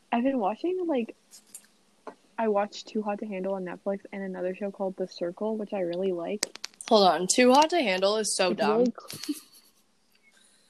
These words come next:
Speaker 1: it's very, it's very, like,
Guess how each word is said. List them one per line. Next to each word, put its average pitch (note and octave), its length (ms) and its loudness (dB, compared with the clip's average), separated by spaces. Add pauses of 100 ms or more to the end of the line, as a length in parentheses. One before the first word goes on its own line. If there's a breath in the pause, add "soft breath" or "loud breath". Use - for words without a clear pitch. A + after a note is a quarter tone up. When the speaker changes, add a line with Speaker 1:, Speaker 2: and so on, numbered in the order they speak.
(140)
Speaker 1:
it's G#3+ 180 -4
very, G3 680 0 (1000)
it's A3 160 -2
very, A#3 420 2 (320)
like, C4+ 180 -2